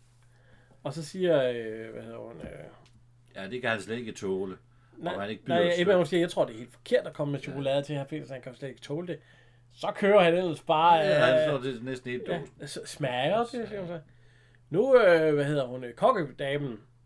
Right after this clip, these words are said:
Speaker 2: Ja, kogekonen.
Speaker 1: Ja, kogekonen. Og hun prøver at komme ind i køleboksen.
Speaker 2: Hun vil ikke komme i køleboksen. Den er
Speaker 1: Den,
Speaker 2: låst.
Speaker 1: den er låst, ja. Så siger hun, "Er der nogen, der har set nøglen til køleboksen?" "Øh, nej." Øh, en der opvasker, tror jeg, hun er, eller sådan et eller andet.
Speaker 2: Ja.
Speaker 1: Ja. Bettina, hun siger, at, øh,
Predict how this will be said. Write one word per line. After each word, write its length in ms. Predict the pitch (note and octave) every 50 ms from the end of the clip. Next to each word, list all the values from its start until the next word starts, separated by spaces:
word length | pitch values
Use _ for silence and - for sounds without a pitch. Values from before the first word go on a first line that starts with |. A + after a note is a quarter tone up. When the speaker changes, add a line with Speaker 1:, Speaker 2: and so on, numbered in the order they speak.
| _ -
Speaker 2:
Ja, 60 | -
kogekonen. 480 | - A2 A#2 B2+ B2+ - E2 D#2 D2+
Speaker 1:
Ja, 80 | C#3+ C#3
kogekonen. 580 | C#3 F3+ G3 G3+ G3 C#3+ C3 B2+ B2 A#2+ A2 - _ _ _ _ _ - - -
Og 60 | -
hun 100 | B2+ C#3
prøver 160 | - B3+ B3+
at 60 | -
komme 180 | - G#3+ E3+ F3+
ind 80 | D3+
i 20 | -
køleboksen. 380 | D3 D3 C#3 C#3 A#2+ F#2+ A2
Speaker 2:
Hun 80 | C#3+ E3+
vil 40 | G3+
ikke 120 | G3+ -
komme 160 | - C3 A2
i 20 | F#2
køleboksen. 460 | G2+ G2+ G2 F2 E2+ E2+ D2+ - -
Den 80 | C#3 D#3
er 100 | D3 -
Speaker 1:
Den, 60 | A#2 F#3
Speaker 2:
låst. 100 | G#3 F#3
Speaker 1:
den 100 | G#3+ A#3+
er 40 | A#3
låst, 320 | D3+ D3 F#3+ - - - -
ja. 120 | A#2+ B2+ - _ _ _ _ _ _ _ _ _ _ _ - _ _ _ _ _
Så 80 | - C#3+
siger 120 | D#3 D3+
hun, 80 | C#3 C#3+
"Er 40 | B2+
der 60 | B2+
nogen, 160 | D#3 G3 G#3+
der 60 | G3
har 80 | D#3+ C3
set 180 | C#3+ F#3+ G3+ D#3+
nøglen 360 | D#3+ D3+ D#3 F3+ G3+ G3+ D#3+
til 120 | D#3 D3
køleboksen?" 600 | - D#3 F3 G#3 G#3+ G#3 F3+ C3+ B2+ B2 - - - - _ _ _ _ _ _ _ _ _ _ _ -
"Øh, 200 | C4+ C4+ A#3+ C#4+
nej." 240 | D#4+ E4+ G#3 - - - _ -
Øh, 880 | C#3 C#3 B2 A#2 A#2 A2+ A2+ A2+ A2+ A2+ A2+ A#2 A2+ A2+ G#2 G#2 G#2 G#2+
en 100 | B2 B2
der 220 | C3 B2+ A#2+ A2 - - - - - _ _ _ _ -
opvasker, 440 | C#3 C#3 D3 E3 C#3+ C#3+ - D#3 C#3
tror 200 | - C#3 C#3+ D#3+
jeg, 100 | D3+ C3
hun 120 | C3+ C3
er, 140 | B2+ B2+ B2+
eller 120 | B2+ B2
sådan 140 | A#2 C3 C3
et 60 | B2+
eller 120 | B2 A#2+ A#2+
andet. 260 | A#2+ B2 B2 A#2+ - - _ -
Speaker 2:
Ja. 40 | -
Speaker 1:
Ja. 60 | B2+ - _ _ _ _ _ _ _ _ _ _ - _ _ - _ _ _ _ _ _ _ _ _ _ _ _ _ _ _ _ _ _ _ _ -
Bettina, 380 | G3+ G3+ - C4 C4+ C#4 B3 G#3
hun 140 | G#3+ B3+ B3
siger, 320 | - - B3+ B3 A3+ G3
at, 180 | - - - -
øh, 220 | B2+ A#2+ A#2+ A#2